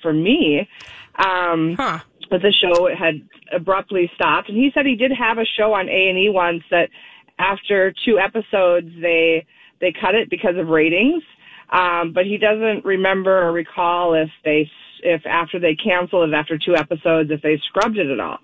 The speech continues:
Speaker 1: But he did send me something really interesting. Do you guys remember the show from two thousand nine on V H one called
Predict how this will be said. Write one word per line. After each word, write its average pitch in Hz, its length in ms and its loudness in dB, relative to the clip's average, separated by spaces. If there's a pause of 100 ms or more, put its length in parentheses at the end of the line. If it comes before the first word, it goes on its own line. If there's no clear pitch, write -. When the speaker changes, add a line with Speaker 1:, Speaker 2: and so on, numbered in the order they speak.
(380)
Speaker 1:
But 202 100 4
he 214 100 4
did 269 560 0
send 233 260 0
me 208 180 2
something 190 360 -2
really 185 320 2
interesting. 175 640 -2
Do 156 80 -4
you 220 140 2
guys 240 280 2
remember 202 400 0
the 180 120 -4 (100)
show 185 260 2
from 175 180 -8
two 202 80 -10
thousand 175 360 -4
nine 165 280 0
on 160 160 -2
V 170 120 0
H 170 220 0
one 160 300 -2
called 156 400 0